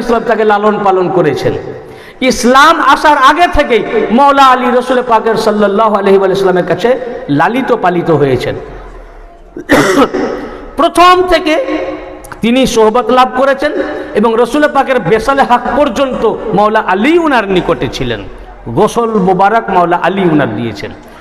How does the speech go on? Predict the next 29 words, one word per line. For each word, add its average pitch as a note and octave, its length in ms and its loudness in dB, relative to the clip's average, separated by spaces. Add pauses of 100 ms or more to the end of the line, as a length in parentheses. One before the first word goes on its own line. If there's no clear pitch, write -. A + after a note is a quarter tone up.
(200)
তো - 140 -2
রসুল G#3+ 280 0 (140)
পাক A#3+ 220 4 (680)
মওলা A3+ 340 2
আলীর A#3 320 0
বেলাদত G#3+ 560 2
থেকে B3+ 180 -2
শুরু A#3+ 300 2
করে G#3+ 200 2
রসুল G#3 340 2
পাকের G#3 400 0
বেসালে F3 400 0
হক A3+ 260 -2
পর্যন্ত A3+ 380 -2 (180)
প্রত্যেক G#3+ 420 -2
মুহূর্ত F#3 440 0 (360)
রসুলুল্লাহর G3 600 0
সোহবতে D#3 380 0
উনি C#3 180 -2
ছিলেন, A2 280 -8 (340)
যার A3+ 240 2
কারণে A#3 240 -2 (120)
উনার F#4+ 360 4
চেয়ে F4 240 4
বড় C#4+ 180 6
সাহাবী A#3 460 2 (120)
কায়নাতে B3+ 460 2
কেউ F#3 200 -2
নাই। B2 200 -2